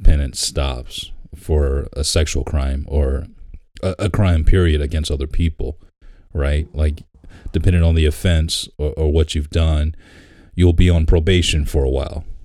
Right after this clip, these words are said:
right? And the law dictates how long that probation period is, depending on what you've done, right? Uh,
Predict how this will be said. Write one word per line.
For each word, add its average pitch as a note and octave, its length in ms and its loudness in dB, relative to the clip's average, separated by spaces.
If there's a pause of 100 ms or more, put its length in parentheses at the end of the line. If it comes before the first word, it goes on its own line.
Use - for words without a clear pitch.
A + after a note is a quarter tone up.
(180)
right? C#2+ 320 0 (120)
And D2 180 -2
the D2+ 60 2
law E2+ 320 6
dictates D2+ 840 -2 (220)
how D#2+ 100 0
long D#2 200 4
that D2+ 200 0
probation D2 480 -2
period C#2 480 -2
is, - 480 -4 (1600)
depending F2 300 2
on E2 80 2
what D2+ 160 0
you've D#2+ 120 -6
done, E2 380 0 (180)
right? D#2 280 2 (180)
Uh, C#2+ 340 -4